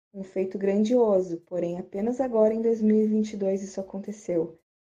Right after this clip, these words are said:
Diga-se de passagem, já deveria ter acontecido há muito tempo. Enfim,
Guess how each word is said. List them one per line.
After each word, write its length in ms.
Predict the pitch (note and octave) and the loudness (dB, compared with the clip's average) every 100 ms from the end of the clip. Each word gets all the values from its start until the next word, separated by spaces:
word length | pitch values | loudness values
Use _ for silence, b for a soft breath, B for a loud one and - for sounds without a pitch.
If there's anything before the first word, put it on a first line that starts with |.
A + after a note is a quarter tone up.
| _ _ | _ _
Diga-se 360 | G#3 G#3+ A#3 G#3 | -2 0 0 -2
de 220 | - - | -8 -12
passagem, 720 | - F#3 - F3+ F#3 G#3 G3 | -8 -8 -6 -4 0 2 2
já 100 | F#3 | 2
deveria 420 | F3+ F3+ F3 F3+ | 0 0 0 0
ter 200 | F#3 F#3 | 0 0
acontecido 680 | F3 F3+ F#3 F#3 - G3+ F#3 | -2 -6 -8 -8 -6 -2 -2
há 60 | |
muito 360 | F3 F3 F#3 - | -2 -4 -6 -8
tempo. 460 | - D#3 D3 - - _ _ _ _ _ _ - | -14 -10 -10 -14 -20 _ _ _ _ _ _ -6
Enfim, 560 | C#4+ - - E3 E3+ | -6 -4 -2 -2 -4